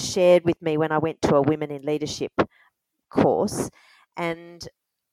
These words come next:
it sort of talks about five essential rules that govern what all great leaders do. And they, they actually talk about it as being like a balanced meal, and that you need to have a whole lot of, um, the things from each of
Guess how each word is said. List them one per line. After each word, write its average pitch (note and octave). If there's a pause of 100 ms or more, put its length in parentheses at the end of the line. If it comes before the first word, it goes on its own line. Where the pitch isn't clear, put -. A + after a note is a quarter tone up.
(100)
it F#3
sort F#3+
of F3+
talks -
about D#3
five E3
essential -
rules D3
that -
govern C#3+
what C#3+
all C#3+
great C#3+
leaders C3 (160)
do. C#3 (680)
And G#3 (680)
they, G3+
they G#3+
actually -
talk -
about D#3
it B2
as D#3
being D#3+
like D#3+
a D#3 (140)
balanced E3
meal, F#3+
and C#3+
that D3
you D#3+
need E3
to C#3+
have D#3+
a A#2+
whole E3
lot E3
of, -
um, E3
the D3+
things E3
from D#3+
each -
of D#3+